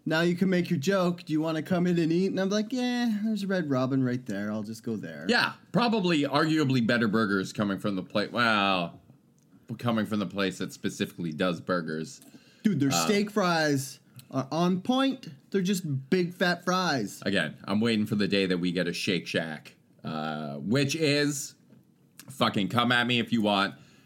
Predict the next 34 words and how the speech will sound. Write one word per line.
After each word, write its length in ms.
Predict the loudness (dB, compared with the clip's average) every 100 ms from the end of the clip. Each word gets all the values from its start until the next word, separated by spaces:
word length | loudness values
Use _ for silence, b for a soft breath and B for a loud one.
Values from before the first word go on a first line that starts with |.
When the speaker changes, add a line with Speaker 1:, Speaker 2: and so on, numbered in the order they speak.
| B
Speaker 2:
Shake 280 | 0 0
Shack 300 | 2 2 2 2
is 200 | 0 0
the 160 | -6 0
ultimate 520 | -2 0 0 0 -4 -18 _ _ _ _ _ _
burger 400 | -10 0 0 0
chain 300 | 0 -2 -2
in 100 | -2
America. 640 | 0 2 2 2 0 0 -4
A 80 | -2
lot 200 | 2 2
of 80 | 2
people 500 | 0 0 0 0 -4
shit 380 | -4 -2 -2 0
their 120 | -2
pants 360 | 0 0 0 -2
for 140 | -6
In-N-Out. 680 | -2 -2 0 0 2 0 -2 -12 B B B B -20 -4
It's 160 | 0
okay, 560 | 2 2 2 2 2 0 -6 -2
but 260 | -2 -2
Shake 300 | -2 0 2
Shack 240 | 2 0 0
is 120 | -8
a 40 |
superior 520 | -10 -8 -6 -4 -6 -8
burger. 280 | -10 -14 -16 -14
Speaker 1:
I've 240 | -4 -2 0
never 240 | 0 0
had 340 | 0 0 0 -2
Shake 260 | -2 -2
Shack, 460 | -2 -2 -2 -4 -10 B B B
but 480 | -4 0 0 0 -2
given 760 | 0 0 0 0 0 0 -2